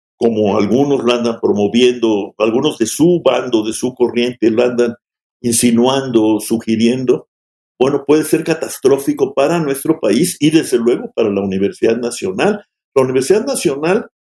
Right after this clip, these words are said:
no tiene más defensas que sus capacidades, su producción de conocimiento y sus miembros.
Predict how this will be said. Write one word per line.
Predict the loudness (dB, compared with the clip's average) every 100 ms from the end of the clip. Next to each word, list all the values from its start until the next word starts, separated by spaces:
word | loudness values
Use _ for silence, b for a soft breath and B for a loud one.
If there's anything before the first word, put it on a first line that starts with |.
| _
no | -2 2
tiene | 2 2
más | 0 -2 0
defensas | 0 0 -2 0 0 0 -16 _ _
que | 0
sus | 0 2
capacidades, | -2 0 -2 0 2 2 2 0 -2
su | -6 0
producción | 2 2 -2 -2 -2 -2
de | -6
conocimiento | -6 -8 -6 -4 0 0 0 -2
y |
sus | -2 -6 -4
miembros. | -4 -4 -10